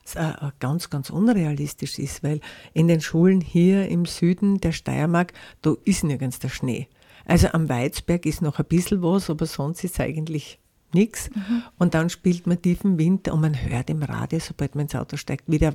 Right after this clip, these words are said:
Speaker 1: wo, wo, wo's noch einen Meter dazu schneien wird und wo eh schon so viel liegt und,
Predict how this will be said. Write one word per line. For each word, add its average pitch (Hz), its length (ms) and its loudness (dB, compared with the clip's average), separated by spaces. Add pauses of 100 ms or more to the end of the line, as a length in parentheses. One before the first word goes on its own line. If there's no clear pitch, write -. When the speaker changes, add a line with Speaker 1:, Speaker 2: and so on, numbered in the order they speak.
Speaker 1:
wo, - 200 -6
wo, 165 200 -2
wo's 175 240 4
noch 180 300 8
einen 175 160 4
Meter 165 220 2
dazu 175 320 0
schneien 160 320 0
wird 175 200 2
und 160 100 0
wo 151 80 0
eh 156 140 0
schon 180 160 -4
so - 160 -4
viel - 180 0
liegt 175 380 0
und, 160 120 2